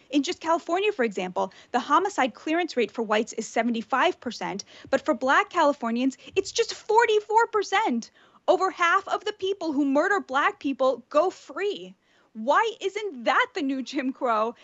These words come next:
accepting that murderers who kill black Americans have over a fifty percent chance of getting away with it?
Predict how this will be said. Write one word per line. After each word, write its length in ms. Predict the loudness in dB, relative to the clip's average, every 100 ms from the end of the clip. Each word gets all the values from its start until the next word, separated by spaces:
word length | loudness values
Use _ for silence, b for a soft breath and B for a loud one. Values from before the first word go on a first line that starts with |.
| B
accepting 560 | -10 -6 -4 -4 -4 -2
that 140 | 0
murderers 540 | 2 2 2 -2 -2 -6
who 80 |
kill 180 | -6 -6
black 360 | -4 0 0 0
Americans 520 | 0 0 -2 -6 -10
have 240 | -4 -4 0
over 180 | 0 2 0
a 80 | 0
fifty 520 | -8 -8 -8 -8 -10 -6
percent 360 | -6 -2 -4
chance 360 | -4 -4 -4 -4
of 100 | -4
getting 220 | -2 0
away 400 | -2 -4 -4 -2
with 160 | -4 -4
it? 320 | -6 -6